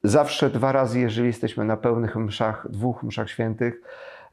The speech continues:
Dwa razy, kiedy jesteśmy najpierw na nabożeństwie, jest obrzęd komunii świętej, poza mszą świętą jest taka celebracja, na przykład w różnych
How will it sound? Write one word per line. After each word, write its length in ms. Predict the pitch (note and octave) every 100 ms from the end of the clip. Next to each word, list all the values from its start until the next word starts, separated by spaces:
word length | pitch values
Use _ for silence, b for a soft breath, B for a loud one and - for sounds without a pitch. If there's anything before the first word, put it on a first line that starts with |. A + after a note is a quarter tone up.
| -
Dwa 260 | G#2 C#3
razy, 240 | D3 C3+ B2+
kiedy 180 | C3
jesteśmy 360 | B2 B2+ A2+ A2
najpierw 400 | A#2 C#3 C#3 A2
na 80 | A#2+
nabożeństwie, 600 | A#2+ A2+ A2+ B2 B2 A2+
jest 140 | G#2+
obrzęd 280 | A#2+ A2 A#2
komunii 320 | B2 A2+ A#2
świętej, 340 | A2 A#2 A2 G#2+
poza 280 | A#2+ A2
mszą 200 | A2 A2
świętą 360 | G2+ - G#2+ A2+
jest 180 | A2 -
taka 560 | A2 - A2 - F2+ F2
celebracja, 800 | - G#2+ A2 A2 G#2+ - A#2 A2
na 160 | F#2+
przykład 420 | F#2 - - A2+ G#2
w 60 |
różnych 400 | A2 G#2 A2 G2+